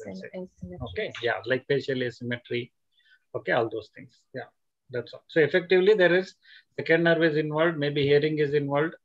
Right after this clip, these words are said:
Speaker 1: and then there is ninth, tenth nerve involvement is there, okay, which is expected.
Speaker 2: Yeah, because lower cranial nerve and there is, uh,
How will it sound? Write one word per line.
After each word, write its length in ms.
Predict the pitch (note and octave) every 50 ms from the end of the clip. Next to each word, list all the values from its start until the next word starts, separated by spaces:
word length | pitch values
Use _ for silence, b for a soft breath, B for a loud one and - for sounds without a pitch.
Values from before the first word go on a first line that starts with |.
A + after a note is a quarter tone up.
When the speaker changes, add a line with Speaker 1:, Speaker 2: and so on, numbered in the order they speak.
| _ _ - C#3+
Speaker 1:
and 220 | D3 D3+ D#3 C#3 D3
then 120 | D#3+ E3+ F3 D#3
there 120 | D3 C#3+ F3
is 60 | F#3 E3+ D3
ninth, 200 | C#3 D3 D3 C#3 -
tenth 180 | C#3+ C#3 C3+ C3 B2
nerve 180 | B2 A#2+ B2+
involvement 500 | C3 A#2+ A#2 A#2 A#2+ A#2+ A2+ A#2 C#3 E3+ - B2
is 80 | G#2+ - -
there, 160 | - - - _ _ _ - C#3+
okay, 140 | C3+ - C4 G3+
which 120 | E3 - E3+
is 60 | D3+ C3+ A#2
expected. 420 | - - - - - _ - - - _ _ -
Speaker 2:
Yeah, 100 | C#4+ C4 A#3+
because 220 | A#3 - C4+ C4+ C4 A#3
lower 240 | A3+ A3+ A#3 B3+ C4 B3 A#3 - -
cranial 440 | A#3 A#3 A#3 A#3 A#3 A3+ A3+ G#3+ G#3+ A3
nerve 180 | A3+ B3 B3+ A#3+ A3
and 140 | G#3 G3+
there 120 | G3+ G3+ G3+ G#3
is, 80 | G#3 - - - F#3+ F#3
uh, 160 | F3+ F3+